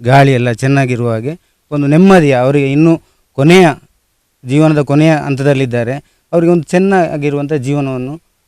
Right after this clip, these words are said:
ಮಾಡಲಿಕ್ಕೆ ಒಂದು ಅವಕಾಶ ಮಾಡಿಕೊಡ್ಬೇಕಂತ ನಾನು ನಿಮ್ಮ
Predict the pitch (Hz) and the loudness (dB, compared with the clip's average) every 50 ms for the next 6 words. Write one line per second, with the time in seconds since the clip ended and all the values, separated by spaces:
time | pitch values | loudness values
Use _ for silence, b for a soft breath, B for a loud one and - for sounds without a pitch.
0 | _ _ - - 131 131 135 131 123 123 127 - 170 180 170 143 135 135 123 151 | _ _ -18 -10 -6 -4 -4 -4 -4 -6 -6 -6 -6 -4 -2 -2 -2 -2 -2 -2
1 | 139 131 - 131 131 135 139 139 135 143 127 120 120 - 131 123 120 139 147 139 | -4 -2 -2 -2 -2 0 -2 -2 -2 -4 -6 -8 -8 -10 -10 -10 -10 -10 -8 -8
2 | 131 131 143 151 151 - _ _ _ _ _ _ _ _ _ _ _ _ _ - | -8 -8 -8 -10 -12 -16 _ _ _ _ _ _ _ _ _ _ _ _ _ -4
3 | 139 139 139 135 135 127 123 - | -2 -2 -2 -2 -2 -4 -6 -10